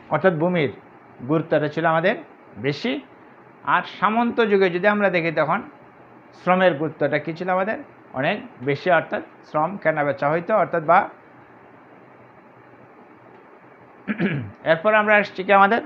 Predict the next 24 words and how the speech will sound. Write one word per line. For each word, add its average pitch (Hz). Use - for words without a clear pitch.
সমাজতান্ত্রিক 185
সমাজ 170
ব্যবস্থা 170
কি 202
আসছে 190
আমাদের, 202
যে 135
সমাজতান্ত্রিক 196
সমাজ 185
ব্যবস্থা 180
শ্রমের 180
গুরুত্বটা 147
আমাদের 156
অধিক, 170
আর 151
পুঁজিবাদী 214
অর্থ 208
ব্যবস্থা 202
কি 175
আমাদের? 165
পুঁজির 156
গুরুত্বটা 143
আমাদের 165
অত্যধিক। 117